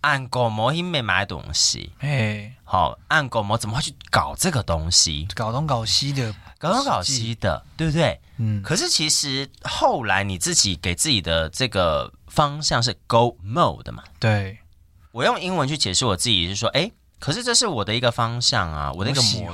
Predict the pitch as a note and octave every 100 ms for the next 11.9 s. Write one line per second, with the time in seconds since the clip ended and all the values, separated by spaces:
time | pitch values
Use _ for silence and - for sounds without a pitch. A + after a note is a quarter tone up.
0 | A#2+ A#2 A2+ F#2+ D#2 D2+ F#2+ A2+ A2+ G#2
1 | G2+ B2 C3 E3+ - B2 A#2 C#3 - A2+
2 | A2 - C#3+ G#2+ A2 - - D#3+ A#2+ B2+
3 | E3+ - G2 - - - - - - -
4 | B3+ C#3+ B2+ E3 F#2 D2 G#1+ - F3+ D3+
5 | G#2+ - - D#2+ G2+ A#2+ F2 - A2 E2
6 | D2+ G#2+ G#2 A2 A2 G#2 E2 G1+ F#2 B2+
7 | - - - - C3 B2+ A#2+ G#2+ A#2 G2
8 | A2+ A#2 - F2 D#2+ A2+ F2+ G#2 E2+ F2
9 | F#2 F2 G2 - F#2 F#2+ D#2 - C#2+ D2+
10 | - G2 - A#2+ A2 G#2 A#2 - _ -
11 | - C#3+ C3 A#2+ - A#2 A2+ A#2